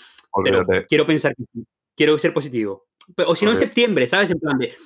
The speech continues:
Speaker 1: septiembre o diciembre, cuando sea, es decir, en un futuro, quiero ir a París. Eh, ¿va a volver a ser lo de siempre? Es decir, ese círculo elitista con marcas en plan muy grandes comiéndose el mercado, ¿o realmente va a haber como un empezar de cero? Es decir,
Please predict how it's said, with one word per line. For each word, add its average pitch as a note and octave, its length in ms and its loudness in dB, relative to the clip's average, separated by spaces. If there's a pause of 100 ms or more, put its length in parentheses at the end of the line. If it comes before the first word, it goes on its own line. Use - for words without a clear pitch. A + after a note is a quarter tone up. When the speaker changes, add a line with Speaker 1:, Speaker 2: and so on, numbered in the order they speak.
Speaker 1:
septiembre A3+ 480 0
o B3+ 40 4
diciembre, D3 340 0
cuando B2+ 220 -2
sea, E3 180 -2
es D3+ 60 -2
decir, D3 220 -2
en C3 80 -2
un E3+ 80 -4
futuro, A#3+ 480 -4 (840)
quiero F3 160 4
ir E3+ 60 4
a D#3 80 0
París. E3+ 500 -4 (440)
Eh, D3+ 260 2
¿va C#3+ 160 -2
a - 20 0
volver B3 320 2
a A3 80 -2
ser A3 220 0
lo G3+ 120 0
de F3 80 2
siempre? G#3+ 480 -2
Es F3 60 -2
decir, D#3 320 -2
ese D3 160 -4
círculo D#3+ 320 -4
elitista C#3 720 -2 (360)
con D3+ 280 2
marcas D3+ 480 2
en D#3 140 -2
plan C#3+ 280 0
muy C#3 120 0
grandes C#3+ 360 0
comiéndose C#3+ 320 -2
el C#3 80 0
mercado, D#3+ 480 0 (220)
¿o D3+ 200 4
realmente F3+ 520 2
va F#3+ 80 2
a - 20 2
haber F3+ 340 0
como E3 280 0
un E3 280 4
empezar D3 340 0
de C#3 100 -2
cero? B2+ 180 -2
Es C3+ 40 -2
decir, A#2+ 280 -4